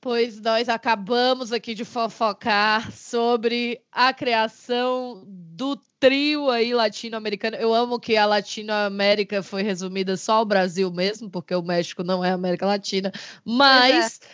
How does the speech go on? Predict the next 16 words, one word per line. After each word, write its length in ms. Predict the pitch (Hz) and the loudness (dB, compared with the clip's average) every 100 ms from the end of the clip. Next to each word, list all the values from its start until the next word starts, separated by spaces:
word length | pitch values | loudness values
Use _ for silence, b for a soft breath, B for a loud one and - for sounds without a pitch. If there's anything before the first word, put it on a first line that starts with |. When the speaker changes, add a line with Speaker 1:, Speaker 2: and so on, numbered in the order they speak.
| B _ _ _ | B _ _ _
Speaker 1:
é 60 | 320 | -4
isso, 420 | 277 262 269 254 | -2 -2 -4 -8
Disney 680 | 214 196 226 240 226 226 226 | -8 -6 -6 -6 -2 -2 -2
e 40 | |
suas 600 | - - 208 208 196 175 | -6 -6 0 0 0 0
loucurinhas 1200 | 190 196 196 196 214 196 190 180 180 180 180 170 - | 2 4 4 0 0 0 0 -4 -2 0 0 -2 -6
que 140 | - | -4
nós 320 | 190 185 180 | 2 4 4
amamos 880 | 190 185 170 170 165 165 170 - - B B B B B | 2 0 0 0 0 -2 -4 -6 -8 B B B B B
tirar 380 | - 196 185 175 | -2 2 4 4
uma 180 | 170 175 | 4 0
onda 300 | 170 170 175 | 0 0 0
com 180 | 196 180 | 0 2
elas 380 | 170 175 175 | 4 4 2
aí 160 | 180 175 | 2 2
depois. 760 | 170 175 - 226 240 254 240 | 2 -2 0 4 6 4 -4